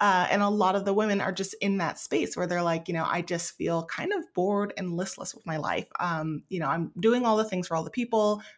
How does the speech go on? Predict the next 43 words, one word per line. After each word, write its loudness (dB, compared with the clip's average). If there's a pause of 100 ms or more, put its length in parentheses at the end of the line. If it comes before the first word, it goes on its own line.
I 0
don't 2
have 0
time 0
to -2
take -4
out -2
for -10
myself, -4
or 2
I -4
don't -4
feel 2
like -4
I -6
have -4
the -2
time -4
to -16
take -12
out -6
for -10
myself. 0 (300)
I 4
don't 4 (320)
have 2
any, 0
you -2
know, 0 (200)
I 2
don't 0
remember 2
what 0
my -2
hobbies 2
or 2
the -6
fun -2
things -6
I -4
used -4
to -4
do." 0